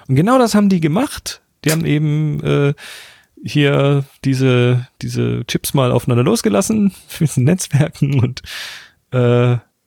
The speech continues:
haben da jetzt ein Netzwerk gebaut, was Lebewesen erzeugen kann, Menschen. Da gibt's also hier auf, äh, hier, F-Stoppers gibt's ein Video dazu, das kommt von Nvidia, so Forschung.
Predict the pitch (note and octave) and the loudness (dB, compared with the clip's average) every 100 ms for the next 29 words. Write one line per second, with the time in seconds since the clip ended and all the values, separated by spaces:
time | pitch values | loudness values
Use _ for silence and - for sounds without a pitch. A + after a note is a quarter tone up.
0 | _ - C#3 F3 F3+ F3 D#3+ E3 - - | _ -2 2 2 2 2 2 0 -4 -2
1 | C#3 D3+ D3+ D3 D3 D3 - D#3 D3 - | 0 2 0 0 0 0 0 0 0 -2
2 | - C3 B2 A2+ A#2 - A#2 A2 - - | -6 -4 0 2 2 0 0 0 -2 -8
3 | - _ _ _ _ _ _ _ _ - | -12 _ _ _ _ _ _ _ _ -2
4 | A2+ G2+ G2 F#2+ G#2 G2 - F#2 F#2+ F#2 | 0 2 0 -2 -2 -6 -6 -8 -10 -10
5 | F2+ - - F#2 F#2+ - G2+ - - - | -14 -12 -12 -10 -10 -10 -12 -16 -16 -16
6 | - B2 D#3 - A#2+ A#2+ B2+ C3 A2+ - | -4 0 0 0 2 4 4 4 0 -2
7 | C3 A2 G#2 G#2 G2+ - A2 F#2 - _ | -2 0 2 0 -4 -6 -4 -4 -8 _
8 | _ - - - - - A2 A2 - - | _ -20 -8 -4 -2 -4 -2 -4 -4 -6
9 | - A2 B2+ B2 A#2 - B2+ A#2+ B2 A#2 | -4 -2 2 2 2 0 0 2 2 2
10 | G#2 - A2+ A#2 A#2+ G#2+ B2+ A#2+ A2+ G#2+ | -2 -4 -6 -4 -2 -2 -2 0 2 0
11 | A2 G#2+ A2+ G#2+ - A#2+ | -2 -4 -4 -4 -4 -4